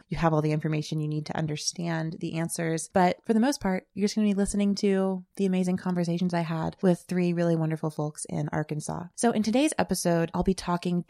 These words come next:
to Diego Barrera of the Intransitive Collective, which is based in both Little Rock and Northwestern Arkansas. We'll be hearing about his work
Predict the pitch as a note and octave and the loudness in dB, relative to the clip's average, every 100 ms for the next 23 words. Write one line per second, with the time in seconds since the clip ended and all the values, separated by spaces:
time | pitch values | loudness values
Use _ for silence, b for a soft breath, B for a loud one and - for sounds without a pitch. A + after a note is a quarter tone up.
0 | - F3 E3+ E3 E3 F3 E3 E3+ D#3+ D#3+ | -4 -2 -2 -2 -2 0 0 2 0 0
1 | D#3+ D#3+ D#3+ D#3+ E3 D#3+ D#3 D3+ F#3+ F3 | 0 0 -2 0 2 2 2 -2 -6 -4
2 | D#3+ - D#3+ - E3+ F3+ F3 E3 - - | -2 -2 -4 -2 0 0 2 0 -2 -6
3 | D#3+ C#3+ - E3+ A#3+ - - F3+ D#3+ D#3 | -4 -4 -4 -2 -2 -4 -6 -2 -2 0
4 | D#3 D#3 - - - D#3 D3+ D3+ D3+ D3+ | 0 0 -4 -6 -2 0 0 0 -2 -4
5 | D#3+ D#3 D3+ D3+ D3+ - F3 E3 D#3 D#3 | -2 -2 0 0 -4 -4 0 2 2 0
6 | D3+ - - F3 D#3+ D3+ - D#3 D3+ D3+ | -4 -8 -4 -2 0 -2 -2 -4 -4 -4
7 | D3 - D3+ G#3+ - G3 G3 A3 G#3 G3+ | -6 -4 -4 -4 -4 -2 0 4 6 4
8 | - F3 F3 E3 E3 D#3+ - - - G3 | 2 2 2 4 2 2 0 -2 0 2
9 | G3 E3+ F3 E3+ - - | 0 -2 0 0 -2 -8